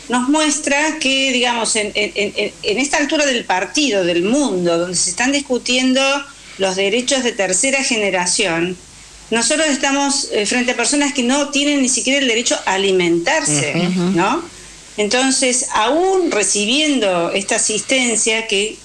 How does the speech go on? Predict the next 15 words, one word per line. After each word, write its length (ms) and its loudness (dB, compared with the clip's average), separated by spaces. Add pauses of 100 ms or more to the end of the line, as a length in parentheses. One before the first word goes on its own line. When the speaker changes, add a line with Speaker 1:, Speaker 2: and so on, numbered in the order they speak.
Speaker 1:
yo 400 2
creo 460 0
que, 480 0 (340)
por 100 -2
lo 80 0
que 60 -2
ellos 160 0
mismos 300 2
dicen, 580 0 (880)
eh, 340 0
los 180 0
salva 240 2
del 180 2
hambre, 520 2
literal, 880 0